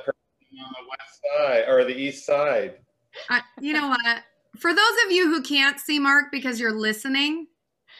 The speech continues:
Speaker 2: Mark is the best dressed realtor in Washington State. Maybe in the, I don't know, in the nation,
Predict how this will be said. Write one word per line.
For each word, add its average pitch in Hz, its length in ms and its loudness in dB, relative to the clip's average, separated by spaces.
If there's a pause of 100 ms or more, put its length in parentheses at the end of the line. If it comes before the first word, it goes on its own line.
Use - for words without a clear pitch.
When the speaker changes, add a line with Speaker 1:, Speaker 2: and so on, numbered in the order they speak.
(400)
Speaker 2:
Mark 330 480 4
is 330 180 -2 (160)
the 277 80 0
best 254 640 -2 (100)
dressed 220 760 -2 (440)
realtor 247 880 0 (260)
in 240 280 -4
Washington 208 600 -2
State. 175 520 -8
Maybe 349 560 2
in 254 360 -2 (280)
the, 233 300 -8 (100)
I 254 200 2
don't 240 120 0
know, 180 380 -2
in 247 160 -4
the 240 80 -2
nation, 294 640 -2